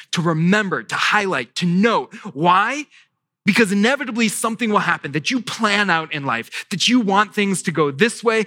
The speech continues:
and it'll seem like they're going sideways or backwards, or the path just leads in a confusing,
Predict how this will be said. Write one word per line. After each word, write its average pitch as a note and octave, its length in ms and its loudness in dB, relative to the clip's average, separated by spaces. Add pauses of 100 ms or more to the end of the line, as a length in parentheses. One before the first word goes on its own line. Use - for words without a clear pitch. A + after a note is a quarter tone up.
(140)
and F#3+ 140 0
it'll F#3 220 0
seem D#4+ 440 -6
like C4 220 0
they're A#3 100 0
going G3+ 360 0
sideways C#3 760 -2
or F3 100 2
backwards, C#3+ 720 -4 (160)
or F#3 120 0
the D#3+ 80 -2
path G#3+ 500 0
just - 220 -4
leads G3+ 360 2 (140)
in F3+ 140 -2
a F3 40 4
confusing, G#3 960 0